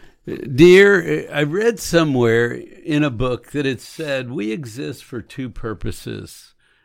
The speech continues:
I wanna share this with you. We exist to learn ourselves. So in all our broken places, we can cry out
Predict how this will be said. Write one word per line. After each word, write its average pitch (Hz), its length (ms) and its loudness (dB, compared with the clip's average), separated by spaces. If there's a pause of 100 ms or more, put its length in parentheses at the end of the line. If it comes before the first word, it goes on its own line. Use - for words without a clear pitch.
(100)
I - 20 -14
wanna 170 180 -4
share 123 380 -8
this 98 360 -14
with - 240 -14
you. 95 240 -18 (540)
We 185 260 -2
exist 117 600 -10
to 117 100 -8
learn 131 580 -10
ourselves. 101 1120 -14 (1160)
So 147 280 -2
in 131 140 -6
all 170 500 -8
our 143 140 -6
broken 123 500 -10
places, 107 840 -8 (300)
we 120 140 -12
can 113 220 -14
cry 104 380 -10
out 95 360 -10